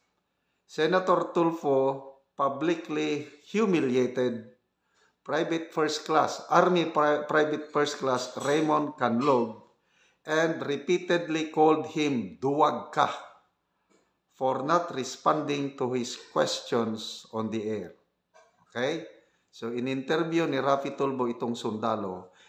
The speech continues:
na nasa actual combat operation. Tingnan niyo, ha?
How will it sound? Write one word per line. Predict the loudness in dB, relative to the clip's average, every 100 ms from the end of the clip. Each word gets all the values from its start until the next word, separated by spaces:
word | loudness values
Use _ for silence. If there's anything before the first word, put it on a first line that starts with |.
| _
na | -4 -2
nasa | 2 2 2 2 2 0 -6
actual | -4 -4 -6 2 4 4 0 -2
combat | -2 -2 -2 -2 -4
operation. | -14 -14 -14 -12 -8 -10 -10 _ _ _ _ _ _ _ _ _ _ _ _ _ _ _ _ _ _ _ _ _ _ _
Tingnan | -4 2
niyo, | 6 6
ha? | 4